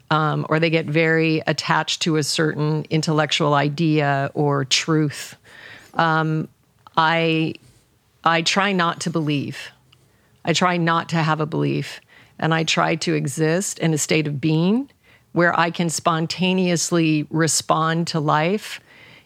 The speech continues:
in a way that is in alignment for me. So, for instance, like, in, in my spiritual mentorship group that I lead called Water Tiger, um, you know, we're not, I'm not sh-, sharing about manifesting,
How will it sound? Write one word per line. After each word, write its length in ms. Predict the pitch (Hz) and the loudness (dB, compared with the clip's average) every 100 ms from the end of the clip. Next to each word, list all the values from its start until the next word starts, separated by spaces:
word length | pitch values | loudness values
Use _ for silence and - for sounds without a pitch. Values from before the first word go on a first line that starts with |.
| - | 0
in 140 | 185 175 | 2 4
a 60 | |
way 280 | 160 165 165 | 2 2 2
that 140 | 165 160 | 2 0
is 140 | 147 | 0
in 100 | 156 | 0
alignment 580 | 156 147 151 147 147 143 | 0 0 2 2 0 -2
for 300 | - 143 143 | -2 0 0
me. 420 | 143 143 - 143 _ _ _ - - - - _ | 0 -2 -6 -10 _ _ _ -20 -20 -20 -20 _
So, 380 | - - 175 170 | -2 2 2 0
for 280 | - 190 180 | 0 0 2
instance, 640 | 185 185 175 175 165 160 | 2 2 0 0 0 0
like, 240 | 160 156 - | 0 -2 -2
in, 380 | 175 160 160 143 _ _ - | 0 2 0 -4 _ _ -2
in 220 | 165 160 | 0 2
my 180 | 160 160 | 2 2
spiritual 400 | 151 180 156 165 | 2 0 2 2
mentorship 500 | 160 160 156 - 156 | 2 0 0 0 -2
group 340 | - 151 151 147 | 0 0 0 0
that 160 | 147 | 0
I 100 | 143 | 0
lead 380 | 151 151 147 143 | 0 0 0 0
called 200 | - 139 | -2 0
Water 300 | 143 147 147 | 0 0 0
Tiger, 600 | 143 147 139 143 139 139 - - - - - - - | 0 -2 -2 -2 -2 -4 -8 -20 -20 -20 -20 -8 -2
um, 380 | 156 151 151 - _ _ | 0 0 -2 -4 _ _
you 100 | 175 | 0
know, 100 | 170 | 2
we're 240 | 165 180 185 | 4 4 4
not, 420 | 185 196 202 - | 4 4 0 0
I'm 160 | 180 185 | 0 2
not 280 | 202 220 - | 2 0 0
sh-, 240 | - - | 0 -2
sharing 520 | - - 196 180 180 | -2 2 4 4 2
about 260 | 175 165 156 | 2 0 0
manifesting, 1000 | 156 156 165 156 - 147 - 143 135 139 | 0 2 2 0 -2 -4 -6 -6 -6 -6